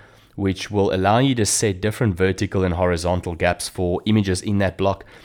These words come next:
And this will essentially give you a greater flexibility around when,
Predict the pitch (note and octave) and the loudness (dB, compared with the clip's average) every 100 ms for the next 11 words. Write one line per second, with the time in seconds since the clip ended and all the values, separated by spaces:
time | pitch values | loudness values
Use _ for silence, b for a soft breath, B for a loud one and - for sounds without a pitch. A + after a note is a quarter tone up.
0 | B - F#2 G#2 - A#2 - A2+ A2 G#2+ | B -8 -2 -2 0 0 2 0 0 -2
1 | F#2 G2+ F#2+ F#2 F2+ F2 B B - - | -2 -2 0 0 0 -2 B B -8 -2
2 | F#2+ G2 - F#2+ F2+ - F2+ F2+ - F#2 | 0 0 -2 -4 -4 -4 -2 -2 -2 -2
3 | E2+ F2 F2 E2+ E2 E2+ E2+ E2+ | 0 0 0 -2 -4 -4 -4 -6